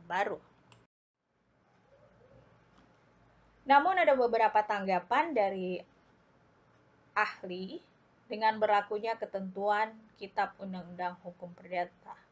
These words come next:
Yang pertama dari Prof Saharjo,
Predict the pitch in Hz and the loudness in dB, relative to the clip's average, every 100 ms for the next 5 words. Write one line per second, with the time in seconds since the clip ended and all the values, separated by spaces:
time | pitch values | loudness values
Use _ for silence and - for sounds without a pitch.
0 | _ _ _ _ - - _ - 233 240 | _ _ _ _ -20 -20 _ -4 2 2
1 | 254 269 302 339 262 214 208 196 202 202 | 2 2 2 2 2 -2 -2 -4 -4 -6
2 | - 202 202 - 196 196 208 190 214 | -2 -2 -2 -6 -8 -8 -10 -8 -6